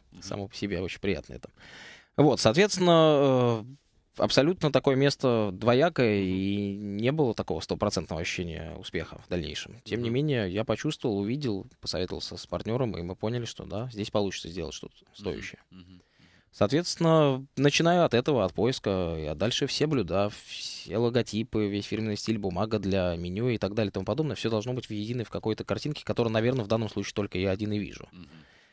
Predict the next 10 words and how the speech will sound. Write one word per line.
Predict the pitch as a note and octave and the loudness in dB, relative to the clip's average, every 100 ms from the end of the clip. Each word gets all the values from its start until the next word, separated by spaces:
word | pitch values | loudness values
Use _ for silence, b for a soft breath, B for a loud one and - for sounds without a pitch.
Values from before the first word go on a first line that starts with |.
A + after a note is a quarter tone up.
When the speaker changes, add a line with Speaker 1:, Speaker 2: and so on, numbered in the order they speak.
| B _ | B _
Speaker 2:
Потому | - G2+ G#2 | 0 2 2
как, | G2+ G#2 - | 2 0 2
э, | G#2 F#2+ F2+ E2 D2+ - | 2 4 4 2 -2 -6
штат | - A#2 A2+ | 2 2 4
большой, | G2 - D#2+ | 2 2 -4
безусловно, | E2+ G#2+ G3+ G3+ | -6 -2 0 2
есть | A2+ G2+ - | 0 -2 -4
управляющая | - F#2+ B2+ C#3 G#2 | -2 2 2 0 -2
изумительная | G#2 G#2+ G#2 G#2 G2 | -2 -2 -4 -6 -8
совершенно, | F#2+ F2 F2+ - F2 E2 E2 E2 | -6 -6 -6 -6 -6 -8 -8 -8